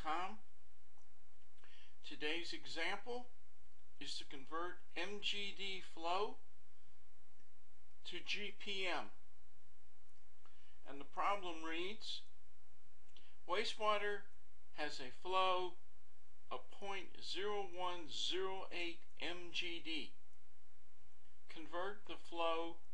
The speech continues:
to be expressed as G P M. So this problem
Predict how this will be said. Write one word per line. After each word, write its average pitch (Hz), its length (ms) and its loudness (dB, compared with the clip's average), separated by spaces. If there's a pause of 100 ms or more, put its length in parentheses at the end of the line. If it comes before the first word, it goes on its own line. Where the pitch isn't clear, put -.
(260)
to - 100 0
be 143 200 -2
expressed - 760 0 (460)
as 131 260 0 (100)
G 170 320 0 (100)
P 160 300 0
M. 147 200 0 (2000)
So 202 440 2 (200)
this - 420 0 (840)
problem 147 600 0